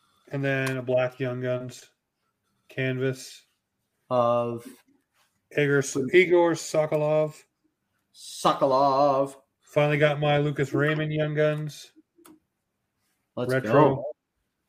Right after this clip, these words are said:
Speaker 2: That's a pretty penny.
Speaker 1: I got, uh, Sean Durs.
Speaker 2: Ooh, former Leaf.
Speaker 1: Oh, French Sean Dursey.
Speaker 2: Oh, French.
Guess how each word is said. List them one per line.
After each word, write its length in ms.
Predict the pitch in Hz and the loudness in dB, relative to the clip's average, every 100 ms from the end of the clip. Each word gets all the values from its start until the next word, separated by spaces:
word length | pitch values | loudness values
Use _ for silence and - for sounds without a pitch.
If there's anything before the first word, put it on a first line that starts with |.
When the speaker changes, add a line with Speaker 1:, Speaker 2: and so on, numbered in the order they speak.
| _ _ _ _ _ _ _ _ - - - _ _ - | _ _ _ _ _ _ _ _ -20 -20 -20 _ _ -10
Speaker 2:
That's 200 | 127 123 | -6 0
a 60 | - | 2
pretty 240 | 147 110 | 2 -2
penny. 320 | 107 110 139 - - _ - - _ _ _ _ | -4 -6 -6 -10 -20 _ -20 -20 _ _ _ _
Speaker 1:
I 60 | 139 | -6
got, 400 | 135 131 131 - | -2 0 0 0
uh, 280 | 139 131 123 - _ _ _ _ | 0 2 -2 -6 _ _ _ _
Sean 360 | - 139 127 123 | -10 -6 -4 -2
Durs. 580 | 127 139 160 160 - _ _ _ _ _ _ _ - - | 0 0 0 -4 -16 _ _ _ _ _ _ _ -20 -2
Speaker 2:
Ooh, 360 | 123 139 151 127 | 4 8 8 6
former 380 | - 120 113 113 | -2 -6 -4 -4
Leaf. 840 | 120 147 143 127 127 123 - - _ _ _ _ - | -2 0 0 -2 -4 -8 -12 -20 _ _ _ _ 0
Speaker 1:
Oh, 180 | 196 185 | 2 2
French 420 | - - 165 220 | 0 -2 0 2
Sean 400 | - - 165 147 | 0 -2 0 0
Dursey. 460 | 131 123 113 117 101 _ _ _ _ _ _ _ _ _ _ - | 0 -2 -4 -12 -18 _ _ _ _ _ _ _ _ _ _ -6
Speaker 2:
Oh, 160 | 143 147 | -2 -2
French. 640 | - - 294 226 - - | -2 -2 -2 -4 -10 -16